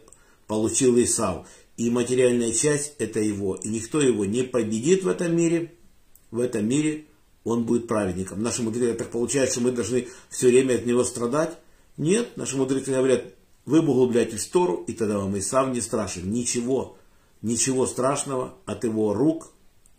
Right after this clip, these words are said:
не будет вам. Вы полностью будете защищены Торой. На этом наш сегодняшний урок заканчивается. Всем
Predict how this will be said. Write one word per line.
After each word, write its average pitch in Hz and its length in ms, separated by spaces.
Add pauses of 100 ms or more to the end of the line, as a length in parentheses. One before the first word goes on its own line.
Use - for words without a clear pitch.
(380)
не 104 220
будет 107 400
вам. 85 240 (380)
Вы 101 180
полностью 151 500
будете 127 280
защищены 110 580
Торой. 98 440 (1300)
На 127 180
этом 143 280
наш 127 200
сегодняшний 113 520
урок 110 220
заканчивается. 147 840
Всем 131 600